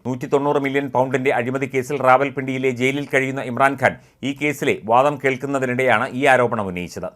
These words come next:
നാൽപത്തിയൊൻപതുകാരിയായ ബുഷ്ര ബീബി അടുത്തിടെ അഴിമതി കേസിലും ഇമ്രാൻഖാനുമായി അനധികൃത വിവാഹം നടത്തിയ കേസിലും ശിക്ഷിക്കപ്പെട്ടിരുന്നു. ഇപ്പോൾ ഇസ്ലാമാബാദിന്റെ പ്രാന്തപ്രദേശത്തുള്ള അവരുടെ ബെനിഗാല വസതിയിൽ തടങ്കലിൽ കഴിയുകയാണ് ബുഷ്ര ബീബി.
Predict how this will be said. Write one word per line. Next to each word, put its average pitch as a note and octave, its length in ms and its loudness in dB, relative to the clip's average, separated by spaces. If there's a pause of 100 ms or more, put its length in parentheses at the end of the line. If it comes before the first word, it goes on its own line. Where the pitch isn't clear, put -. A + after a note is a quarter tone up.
(400)
നാൽപത്തിയൊൻപതുകാരിയായ C3 960 2
ബുഷ്ര B2+ 340 2
ബീബി C3 340 -4
അടുത്തിടെ B2+ 340 -2
അഴിമതി B2+ 460 -4
കേസിലും C#3 320 -2 (380)
ഇമ്രാൻഖാനുമായി C#3+ 680 0
അനധികൃത C#3 520 0 (100)
വിവാഹം C#3+ 420 4
നടത്തിയ C#3 300 0
കേസിലും B2 480 -4 (240)
ശിക്ഷിക്കപ്പെട്ടിരുന്നു. F#2+ 760 -4 (480)
ഇപ്പോൾ D#3+ 300 8
ഇസ്ലാമാബാദിന്റെ E3+ 680 6
പ്രാന്തപ്രദേശത്തുള്ള D3+ 880 4
അവരുടെ C3 420 2
ബെനിഗാല D3 520 4
വസതിയിൽ C#3 500 2 (280)
തടങ്കലിൽ F3 360 6
കഴിയുകയാണ് B2 560 2
ബുഷ്ര G#2+ 300 2
ബീബി. F2 280 -4